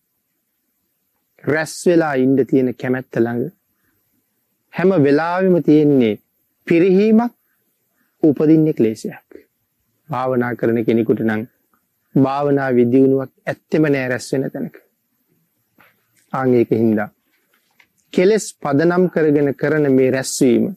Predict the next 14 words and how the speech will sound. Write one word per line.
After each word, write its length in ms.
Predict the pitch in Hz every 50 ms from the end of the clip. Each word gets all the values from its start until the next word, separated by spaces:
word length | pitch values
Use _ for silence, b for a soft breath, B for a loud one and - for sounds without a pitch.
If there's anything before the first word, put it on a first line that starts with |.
| - _ _ _ _ _ _ _ _ _ _ _ _ _ _ -
රාගය 520 | 139 143 151 156 165 175 165 156 147 139
ව-, 260 | 131 123 127 127 131 139
වර්ධනය 480 | 135 131 135 143 139 139 135 131 127 120
කරනවා, 500 | - 135 117 120 113 113 110 107 104 - _ _ _ _ _ _ _ _ _ _ _ -
ද්වේෂය 520 | 127 120 127 165 180 208 208 - - 190 175 151
වර්ධනය 460 | 143 147 151 151 143 143 135 135 127
කරනවා, 500 | - - 127 120 117 117 113 110 110 143 - _ _ _ _ _ _ _ -
මෝහය 520 | - 139 147 160 180 202 196 180 180 170 160
වර්ධනය 460 | 147 135 131 131 120 123 117 117 113
කරනවා. 420 | - - - 127 127 120 - - - _ _ _ _ _ _ _ _ _ _ _ _ _ _ _ _ _ _ _ _ _ -
මෙලොව 400 | 127 131 139 156 156 165 156 151 139
පරිහානිය, 720 | - 151 131 131 131 120 123 123 120 117 117 117 110 107 107 - _ _ _ _ _ _ _ _ _ _ _ _ _ _ _ _ _ _ _ _ _ _
පරලොව 420 | - 156 151 151 151 147 143 135 123
පරිහානිය 640 | - 127 123 120 113 120 123 120 123 123 113 110